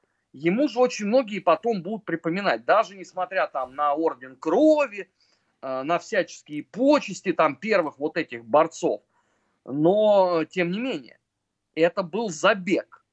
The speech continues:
Самый, что ни на есть, такой очевидный. Вот то же самое исполнила, по сути дела, госпожа Тихановская. Я, конечно, понимаю, что она женщина, э, что она испугалась, что она вообще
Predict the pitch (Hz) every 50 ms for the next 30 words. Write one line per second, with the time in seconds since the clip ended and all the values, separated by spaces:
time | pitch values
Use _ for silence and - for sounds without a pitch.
0 | _ _ _ _ _ _ _ - - 185 202 247 294 294 294 269 220 180 - -
1 | 185 160 156 156 156 156 143 139 175 233 240 - - - - - - 190 185 160
2 | - - 170 143 123 107 - 110 104 110 131 - _ - 269 269 240 185 180 -
3 | - - 285 330 359 320 208 139 113 _ _ _ _ _ _ _ _ _ _ _
4 | - 175 - - - 233 285 320 320 302 262 202 180 170 - 180 180 180 - 226
5 | 208 - - 139 127 160 262 311 311 269 175 147 - _ - 143 139 185 233 247
6 | - 185 - - 180 196 214 185 131 - - _ - 113 120 165 190 - 233 247
7 | 269 247 - - 247 - - 247 247 240 240 226 196 180 160 139 131 123 - -
8 | - 135 143 - - 240 185 - 135 151 147 139 131 127 117 - - 110 98 92
9 | - _ _ _ _ _ _ _ _ _ _ - 135 131 - - 170 165 165 165
10 | 214 254 262 262 - - _ - 262 196 156 160 156 147 143 131 117 117 117 113
11 | - - - - - 202 226 220 196 220 220 185 - - - - 196 233 240 240
12 | 226 208